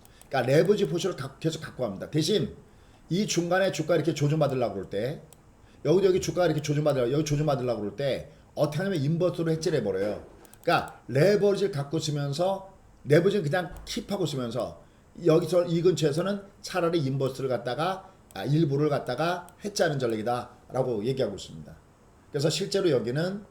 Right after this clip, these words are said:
아, 인버스를, 아, 현재 제시를 한 오 프로 정도, 투타임스거든요. 저희가 갖고 있는 게, 아, 레버리지 갖고 있는 건 투타임스고요. 인버스는 한 오 프로 정도 해체하면 되겠습니다.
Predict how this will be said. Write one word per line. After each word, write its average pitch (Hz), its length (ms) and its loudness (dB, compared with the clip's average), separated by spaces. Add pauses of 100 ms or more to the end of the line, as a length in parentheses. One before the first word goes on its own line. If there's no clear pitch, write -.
(340)
아, 101 160 -8
인버스를, 139 760 0 (220)
아, 117 100 -10
현재 127 320 -2
제시를 139 640 0 (180)
한 110 300 -6 (560)
오 139 160 2
프로 143 200 -2
정도, 104 260 -4
투타임스거든요. 139 760 -2
저희가 117 280 -4
갖고 110 240 -12
있는 107 160 -4
게, 170 260 -2 (380)
아, 101 220 -6 (100)
레버리지 170 400 4
갖고 165 220 0
있는 170 100 -2
건 165 140 -4
투타임스고요. 151 800 -2
인버스는 143 440 2
한 113 80 0
오 120 80 0
프로 127 160 -10
정도 127 200 -6
해체하면 151 320 -4
되겠습니다. 87 500 -8